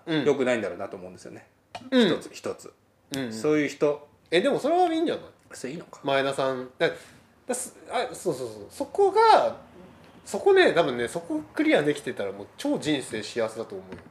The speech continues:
Speaker 2: そうだよな。
Speaker 1: だって、お-、前田さんのさ、喋りをさ、
Speaker 2: うん。
Speaker 1: 「うんうん」っつってさ、
Speaker 2: うん。
Speaker 1: 「面白い面白い」っつってさ、
Speaker 2: そう。
Speaker 1: 聞いてくれる人が四六時中家にいるんだよ。
Speaker 2: そう。わら-、超笑ってくれる。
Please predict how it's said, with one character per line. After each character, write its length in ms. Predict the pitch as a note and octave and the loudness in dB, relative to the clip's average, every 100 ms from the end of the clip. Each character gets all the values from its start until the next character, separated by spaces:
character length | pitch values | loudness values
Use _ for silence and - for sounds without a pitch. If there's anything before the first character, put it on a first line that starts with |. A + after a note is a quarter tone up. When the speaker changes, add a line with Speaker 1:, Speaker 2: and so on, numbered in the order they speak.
| - | -16
Speaker 2:
そ 80 | - | -12
う 40 | F2 | -12
だ 80 | |
よ 60 | F2 | -10
な。 220 | G#2 A#2 | -6 -4
Speaker 1:
だ 60 | D3 | -4
っ 40 | |
て、 120 | B2+ A#2+ - - - - - | -4 -8 -14 -20 -20 -16 -12
お-、 200 | C3+ E3 - - | -12 -12 -18 -6
前 160 | C#3 E3+ | 0 2
田 80 | F3+ | 2
さ 120 | F3+ | 0
ん 80 | E3 | 0
の 100 | D#3+ | -2
さ、 220 | D#3 C3 | 2 2
喋 320 | - A#2+ C3+ | 2 -4 -2
り 100 | C3+ | -2
を 60 | G2+ | -2
さ、 320 | - A2+ F#2+ A#2+ G2+ F2+ - - | -2 -2 -2 -6 -14 -16 -20 -6
Speaker 2:
う 60 | E3+ | -2
ん。 20 | |
Speaker 1:
「う 20 | |
ん 200 | F3 E3 | 0 0
う 60 | F3+ | -2
ん」 20 | |
っ 20 | |
つ 100 | - | -4
っ 20 | - | -10
て 100 | G2+ | -8
さ、 300 | A2+ A2+ A2 | -2 -2 -2
Speaker 2:
う 60 | |
ん。 0 | B2 | -6
Speaker 1:
「面 60 | |
白 160 | C3+ D#3+ | 2 2
い 40 | |
面 80 | D3 | 4
白 120 | E3+ | 2
い」 20 | E3+ | 2
っ 20 | |
つ 80 | - | 0
っ 20 | |
て 80 | - | -8
さ、 300 | - A#2+ G2 - | 0 2 0 -4
Speaker 2:
そ 160 | G#2+ F2+ | -4 -4
う。 20 | |
Speaker 1:
聞 100 | - | -2
い 60 | D3+ | -2
て 100 | D#3 | 0
く 80 | D#3+ | 0
れ 60 | |
る 100 | D#3 | 0
人 140 | D3+ D3 | 0 0
が 160 | A#2 - - - | 0 -2 -16 -10
四 180 | - G3 | 2 6
六 300 | D#4+ D#4+ D#4 | 8 8 6
時 180 | D#4 D4+ | 6 6
中 220 | C#4+ C4+ | 4 4
家 220 | G3+ B3 | 4 2
に 180 | E3 C3 | 2 -4
い 20 | |
る 140 | A#2+ | -6
ん 80 | A#2+ | -10
だ 80 | - | -12
よ。 60 | - _ - | -20 _ -12
Speaker 2:
そ 200 | - - - - - | -12 -12 -16 -10 -2
う。 40 | |
わ 80 | G#2+ | 0
ら-、 80 | B2+ | 0
超 200 | - D3 | 2 4
笑 180 | G#2 G2 | 4 0
っ 60 | F#2+ | -6
て 80 | - | -12
く 80 | |
れ 60 | F2+ | -14
る。 160 | F2+ | -14